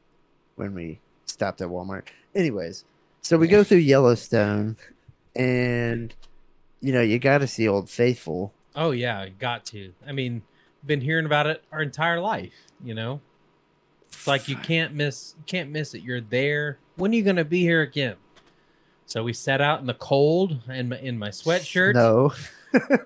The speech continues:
Speaker 2: And
Speaker 1: <laughs> It was
Speaker 2: and I,
Speaker 1: snowing.
Speaker 2: yeah.
Speaker 1: We sat out there for a good thirty-five minutes,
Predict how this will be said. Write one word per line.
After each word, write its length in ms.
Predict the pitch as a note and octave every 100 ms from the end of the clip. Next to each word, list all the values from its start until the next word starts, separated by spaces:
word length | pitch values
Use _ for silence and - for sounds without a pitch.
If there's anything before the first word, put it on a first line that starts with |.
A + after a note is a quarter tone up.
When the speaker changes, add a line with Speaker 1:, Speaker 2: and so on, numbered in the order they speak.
| C#4 -
Speaker 2:
And 360 | B2+ C#4 A#2
Speaker 1:
<laughs> 760 | - - F#4 - C4+ C#4 - _
It 80 | A#3
was 320 | A#3+ - -
Speaker 2:
and 140 | G3+ F#3
I, 40 |
Speaker 1:
snowing. 320 | E3 - A#2 -
Speaker 2:
yeah. 320 | D3+ B2 G2+ G2 _
Speaker 1:
We 80 | G3
sat 220 | G#3 A3+ G#3+
out 140 | G#3
there 160 | F3 D#3
for 200 | C#3+ C3
a 60 |
good 300 | B2 B2 A2 -
thirty-five 720 | - A#2 A2+ - G2 F2+ F2+
minutes, 540 | D2 C#2 - -